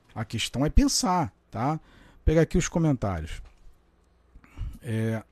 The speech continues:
<coughs> a Natália comentou aqui, beleza, o Jurandir.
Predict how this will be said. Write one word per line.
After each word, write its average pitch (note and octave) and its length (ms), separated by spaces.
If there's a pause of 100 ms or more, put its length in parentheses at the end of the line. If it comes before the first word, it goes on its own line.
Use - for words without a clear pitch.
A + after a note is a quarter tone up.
(200)
<coughs> C#3 340 (1400)
a A#2 1200
Natália B2 360
comentou B2+ 360
aqui, F#3 540
beleza, C#3+ 640
o C#3+ 40
Jurandir. D3+ 760